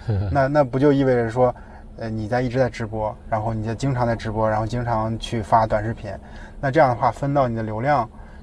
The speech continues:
Speaker 2: 就会更多，
Speaker 1: 嗯。
Speaker 2: 是吧？然后转化就更多。它就是，所以回来说，它就是个流量生意。这个流量生意就是说，它让这个来逛这个商场、这个市场的人会变得很多，然后让，让这个市，门市也变得很多。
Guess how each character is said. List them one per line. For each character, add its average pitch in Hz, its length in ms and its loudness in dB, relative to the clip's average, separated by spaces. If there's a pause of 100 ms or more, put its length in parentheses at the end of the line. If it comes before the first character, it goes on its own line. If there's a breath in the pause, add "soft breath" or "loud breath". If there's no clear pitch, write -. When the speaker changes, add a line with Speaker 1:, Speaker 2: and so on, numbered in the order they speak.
Speaker 2:
就 127 140 -4
会 120 100 -2
更 113 240 -4
多， 110 300 -2
Speaker 1:
嗯。 110 80 2
Speaker 2:
是 101 60 2
吧？ 110 100 4
然 104 100 0
后 113 80 2
转 113 200 -2
化 107 120 -2
就 113 120 -4
更 110 180 -4
多。 - 180 -10 (440 loud breath)
它 - 100 0
就 165 140 4
是， 143 220 4 (220 loud breath)
所 - 160 4
以 165 160 4 (260)
回 147 200 2
来 156 120 10
说， 147 140 2
它 151 120 0
就 160 100 2
是 151 80 -2
个 135 100 4
流 113 160 0
量 127 200 0
生 117 200 -6
意。 113 100 -6
这 127 80 -6
个 143 60 -2
流 123 120 -2
量 139 160 2
生 135 140 -4
意 131 140 -4
就 123 140 -2
是 117 60 -4
说， 131 220 2 (360 loud breath)
它 147 180 8
让 143 320 6
这 120 180 0
个 110 300 2 (460 loud breath)
来 120 520 4 (200)
逛 135 260 4
这 135 100 2
个 120 240 2
商 139 300 0
场、 117 320 0
这 127 80 -6
个 123 60 -4
市 - 160 -4
场 117 160 -2
的 113 80 -6
人 110 240 -4 (260 loud breath)
会 - 100 -6
变 127 160 0
得 123 60 0
很 107 180 -6
多， 110 320 -4
然 117 160 -2
后 127 140 0
让， 127 340 2 (140)
让 127 160 2
这 123 80 -2
个 123 160 0
市， - 180 -8
门 123 220 0
市 156 220 0
也 117 80 -2
变 120 120 0
得 113 80 -2
很 127 160 -8
多。 - 220 -10